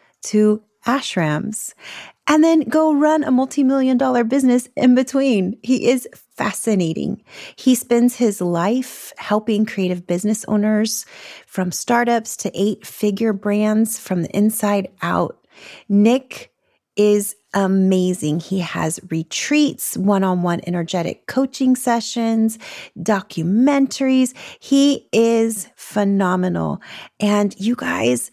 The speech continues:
the time that I spend with him, every single time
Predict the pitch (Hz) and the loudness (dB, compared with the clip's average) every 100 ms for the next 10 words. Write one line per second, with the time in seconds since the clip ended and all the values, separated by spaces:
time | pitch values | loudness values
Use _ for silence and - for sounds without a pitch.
0 | - - _ - 214 - - - 262 277 | -18 -20 _ -2 -2 -2 -8 -2 0 2
1 | 311 320 - 214 - 214 226 - 202 190 | 2 2 0 -2 0 -2 -2 -4 -2 0
2 | 180 - 175 - - 254 247 254 254 240 | -2 -2 -4 -4 -2 -2 -2 -2 -2 0
3 | 240 220 208 - 190 165 | 0 0 0 -2 -2 -2